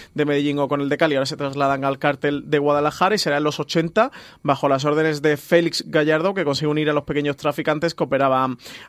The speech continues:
hasta entonces y formar este, este nuevo cártel. Luego tenemos El Método Kominsky,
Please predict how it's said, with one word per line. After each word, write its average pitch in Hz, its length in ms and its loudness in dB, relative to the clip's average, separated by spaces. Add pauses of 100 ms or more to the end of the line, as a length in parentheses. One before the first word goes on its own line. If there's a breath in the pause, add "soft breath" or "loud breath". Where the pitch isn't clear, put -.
hasta 151 260 2
entonces 147 480 0
y 156 60 -2
formar 139 360 0
este, 127 560 -2
este 139 140 -8
nuevo 123 220 -2
cártel. 113 300 -6
Luego 160 140 2
tenemos 185 360 0
El 180 160 0
Método 170 400 2
Kominsky, 196 640 -2